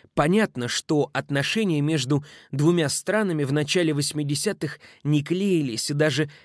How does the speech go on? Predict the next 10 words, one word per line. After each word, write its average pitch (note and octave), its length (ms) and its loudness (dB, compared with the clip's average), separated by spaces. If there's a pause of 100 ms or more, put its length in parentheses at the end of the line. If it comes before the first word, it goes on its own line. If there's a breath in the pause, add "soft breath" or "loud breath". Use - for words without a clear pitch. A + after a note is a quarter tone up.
(120 loud breath)
говоря D3+ 320 4
уже D3 160 2
совсем D3 500 0
прямо, F3+ 360 0
два D3 260 0
государства D3 840 -2 (340 loud breath)
перешли C#3+ 420 2
к D3 100 -10
военной C#3+ 420 2
конфронтации. D3 1120 -4